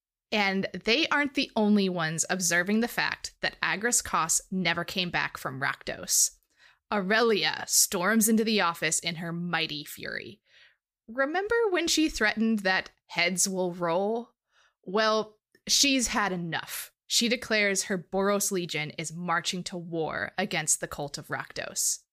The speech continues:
And Kaya knows this means the other guilds will soon follow.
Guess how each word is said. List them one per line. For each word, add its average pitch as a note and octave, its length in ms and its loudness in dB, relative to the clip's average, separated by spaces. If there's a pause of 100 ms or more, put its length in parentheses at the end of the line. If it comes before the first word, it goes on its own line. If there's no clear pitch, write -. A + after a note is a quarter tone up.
(800)
And F#3+ 120 -6
Kaya B3+ 360 2
knows G3 640 2
this G#3+ 340 0
means G#3 340 2
the G#3 200 -4
other F#3+ 200 -2
guilds E3 400 -6
will F3 140 -8
soon D#3 320 -4
follow. - 480 -10